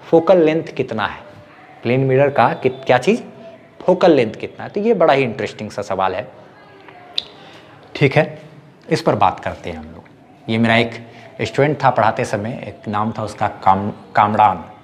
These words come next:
ठीक है, उसने एक सवाल पूछा था मेरे से, तो वही हमको याद आ गया अचानक। तो देखा जाए, ये जो प्लेन मिरर है, ठीक है, ये प्लेन मिरर के बारे में हम लोग डिस्कस करते हैं। देखो,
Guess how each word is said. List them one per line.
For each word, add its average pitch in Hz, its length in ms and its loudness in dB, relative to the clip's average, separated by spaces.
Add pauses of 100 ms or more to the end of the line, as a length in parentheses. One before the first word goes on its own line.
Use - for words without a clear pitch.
(140)
ठीक - 160 -4
है, 95 80 -8 (800)
उसने 165 240 2
एक 160 80 2
सवाल 127 240 4
पूछा 120 300 -2
था 107 140 -4
मेरे 95 240 -8
से, 120 220 -10
तो - 160 -10
वही 113 160 0
हमको 110 220 -2
याद 92 280 0
आ 90 100 0
गया 87 180 -8
अचानक। - 420 -16 (680)
तो 196 60 8
देखा 208 300 6
जाए, 147 220 2 (680)
ये 156 120 4
जो 226 120 4
प्लेन 196 380 4
मिरर 160 260 2
है, 104 220 -4 (640)
ठीक - 180 -2
है, 160 160 -8 (680)
ये 180 200 4 (540)
प्लेन 202 280 6
मिरर 196 180 4
के 190 120 0
बारे 160 180 4
में 165 60 0
हम 156 80 -4
लोग 147 120 -6
डिस्कस 123 260 -6
करते 110 240 -6
हैं। 175 100 -4
देखो, - 180 -4